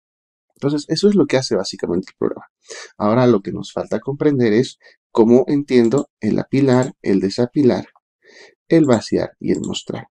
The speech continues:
Entonces, para apilar, básicamente, lo que me llega es un puntero para, eh, para decir dónde voy a apilar,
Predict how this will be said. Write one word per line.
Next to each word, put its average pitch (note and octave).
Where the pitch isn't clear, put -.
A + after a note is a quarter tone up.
Entonces, A2+
para C#3
apilar, F3+
básicamente, B2
lo F2+
que G2
me F#2
llega F#2+
es B2
un B2
puntero B2
para, G3
eh, -
para E2+
decir F#2
dónde A2
voy A2+
a A2+
apilar, A#2+